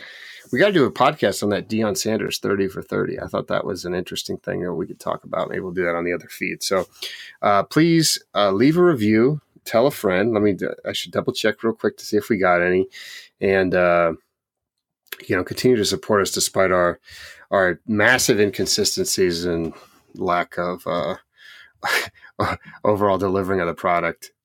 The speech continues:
It, it hurts. It, you know, it hurts. We, we lost one of our co-hosts.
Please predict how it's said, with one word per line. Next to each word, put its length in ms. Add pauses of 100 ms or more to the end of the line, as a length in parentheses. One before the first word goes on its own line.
It, 200
it 80
hurts. 440
It, 180
you 80
know, 120
it 40
hurts. 280
We, 100 (140)
we 160
lost 340
one 120
of 80
our 100
co-hosts. 840